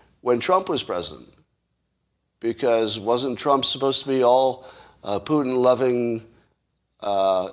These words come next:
enabler?" So, so Bill Maher quite reasonably says, "If, if Trump was such an enabler, why did the invasion happen under Biden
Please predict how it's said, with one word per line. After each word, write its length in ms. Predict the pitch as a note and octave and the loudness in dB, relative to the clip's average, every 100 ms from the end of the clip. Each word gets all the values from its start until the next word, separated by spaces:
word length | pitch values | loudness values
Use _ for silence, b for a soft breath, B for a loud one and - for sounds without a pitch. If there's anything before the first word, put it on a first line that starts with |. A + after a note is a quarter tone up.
| - | -6
enabler?" 560 | G#2 G#2 A2+ D#3+ F3+ - _ _ _ _ _ _ _ _ _ _ _ _ _ - | -4 -2 0 -2 -4 -10 _ _ _ _ _ _ _ _ _ _ _ _ _ -8
So, 560 | D#3 C#3+ C3 A#2+ F#2 - | 0 4 4 4 0 -8
so 180 | C#3 D3 | 0 2
Bill 200 | A#2+ D3 | 4 4
Maher 240 | C#3 C#3 | 6 4
quite 240 | C3+ D3 C3 | 4 2 4
reasonably 500 | C3 D3 C#3 A#2 A#2 | 4 2 0 0 0
says, 460 | B2+ A#2+ A#2+ A#2+ - b b b _ - | 2 2 2 -2 -10 b b b _ -2
"If, 220 | C3 B2+ | -2 -2
if 300 | - B2+ - | -4 -6 -4
Trump 280 | D#3+ F3 F3 | 0 2 2
was 160 | D3 | 0
such 240 | - C#3+ C#3 | 2 0 0
an 60 | |
enabler, 640 | A2 G#2+ F#3+ - G2 D#3 D#3 _ _ _ _ _ | -2 -2 -2 -2 -6 -8 -18 _ _ _ _ _
why 280 | _ A2+ A#2+ | _ 2 2
did 160 | B2+ A#2 | 2 0
the 120 | A#2+ | 0
invasion 440 | A2+ A2+ D3 C#3+ | 0 0 -2 -2
happen 340 | A2+ B2 B2+ A#2+ | -2 -2 -2 -4
under 180 | B2+ A#2 | -4 -2
Biden 480 | G2 C3 E3+ F2 | 0 0 -2 -8